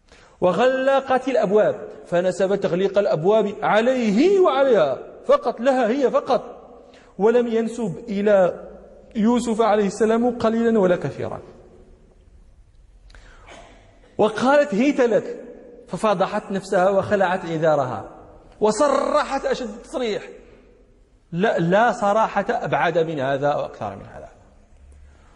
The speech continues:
ومع ذلك ما الذي كان من يوسف؟ معاذ الله، بمجرد أن قالت: "هيت لك"، قال: "معاذ الله". لم يذكر ربنا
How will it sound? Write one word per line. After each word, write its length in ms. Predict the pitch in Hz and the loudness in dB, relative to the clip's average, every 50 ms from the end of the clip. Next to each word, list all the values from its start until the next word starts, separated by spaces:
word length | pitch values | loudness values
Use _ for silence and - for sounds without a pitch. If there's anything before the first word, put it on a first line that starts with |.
| - - _ - - - | -20 -20 _ -14 -6 -4
ومع 320 | 135 139 160 147 151 165 | -2 -2 -2 -2 -2 -2
ذلك 420 | 160 180 196 196 208 190 - - - - - - - | 0 0 0 0 0 -2 -4 -8 -16 -18 -18 -10 -2
ما 80 | 170 196 | 0 2
الذي 240 | 214 226 208 208 208 | 4 4 2 2 0
كان 240 | - 165 160 151 151 | -2 -2 -2 0 -2
من 120 | 147 139 | -2 -2
يوسف؟ 300 | 123 120 110 - - - - - - - - - - - - - - _ - - - - | -4 -6 -6 -8 -12 -14 -16 -18 -20 -20 -20 -20 -20 -20 -20 -20 -20 _ -20 -20 -10 -4
معاذ 420 | 156 156 175 180 170 170 180 160 151 | 0 2 2 4 4 2 2 2 0
الله، 260 | 151 143 135 110 - - - - - - - - | 0 0 0 0 -2 -4 -14 -16 -16 -12 -6 -4
بمجرد 1080 | 156 147 254 285 302 320 330 320 311 294 277 208 262 277 285 269 269 277 277 269 226 269 | -2 2 2 4 4 4 4 4 4 4 4 6 6 4 4 4 2 2 2 2 2 0
أن 180 | 254 247 247 | 0 0 0
قالت: 380 | 240 - 240 240 233 220 - 190 | -2 0 0 2 2 2 0 0
"هيت 240 | 226 294 294 - 285 | 2 2 2 2 2
لك"، 320 | 269 277 311 302 - - - - - - | 2 2 2 0 -2 -8 -16 -16 -10 -4
قال: 260 | - 247 247 254 254 | 0 2 2 2 2
"معاذ 180 | 247 233 262 262 | 2 2 2 2
الله". 240 | 262 269 262 240 - - - - - | 2 2 0 -2 -2 -8 -14 -8 -2
لم 220 | 226 269 330 359 370 | 0 2 2 4 4
يذكر 460 | 370 370 262 190 370 - 302 294 - | 4 4 2 2 0 0 0 2 2
ربنا 400 | 254 185 180 233 233 226 196 | 0 -2 -2 -2 -2 -2 -2